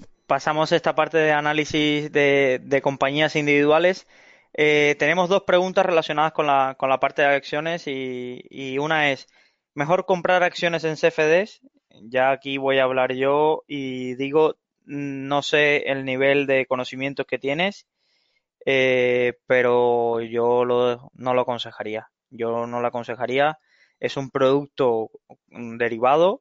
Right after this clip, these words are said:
complejo que depende con qué intermediario operes,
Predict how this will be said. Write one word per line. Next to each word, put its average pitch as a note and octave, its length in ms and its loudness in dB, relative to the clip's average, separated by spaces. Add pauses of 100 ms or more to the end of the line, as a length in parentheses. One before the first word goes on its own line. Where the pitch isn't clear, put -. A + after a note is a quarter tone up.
complejo C#3 720 -2 (560)
que C#3 140 2
depende C#3 500 2
con B2+ 220 -4
qué C#3+ 100 -2
intermediario B2+ 1080 0
operes, A#2+ 720 -2